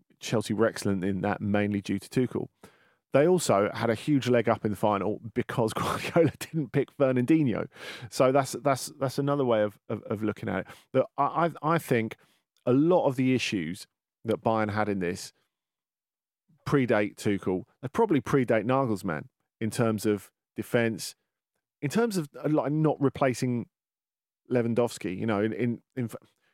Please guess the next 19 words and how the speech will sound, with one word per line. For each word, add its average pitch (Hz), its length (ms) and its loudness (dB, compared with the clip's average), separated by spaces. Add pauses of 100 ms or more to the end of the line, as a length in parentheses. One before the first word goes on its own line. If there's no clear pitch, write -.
you 131 60 -8
know, 120 100 2
they've 123 160 0
relied 147 320 2
on 139 80 0
Choupo-Moting 127 680 -2
for 110 140 -2
a - 20 2
lot 113 140 2
of 101 80 -6
this 104 120 -4
season, 101 320 -4
who 98 100 -2
they 104 120 -2
didn't 117 220 -4
start 113 360 -2
the 107 80 -10
season 95 420 -8
with. - 180 -16